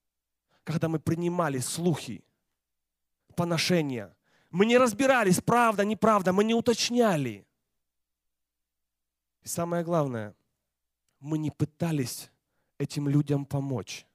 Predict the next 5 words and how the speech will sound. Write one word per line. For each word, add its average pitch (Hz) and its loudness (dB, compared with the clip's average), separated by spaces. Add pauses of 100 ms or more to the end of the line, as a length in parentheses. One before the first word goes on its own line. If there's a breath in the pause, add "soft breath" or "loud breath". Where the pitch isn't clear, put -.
(1400)
Правильная 151 -2
реакция. 151 -4 (1000)
Правильная 190 2
реакция — 170 0 (720)
это 139 -4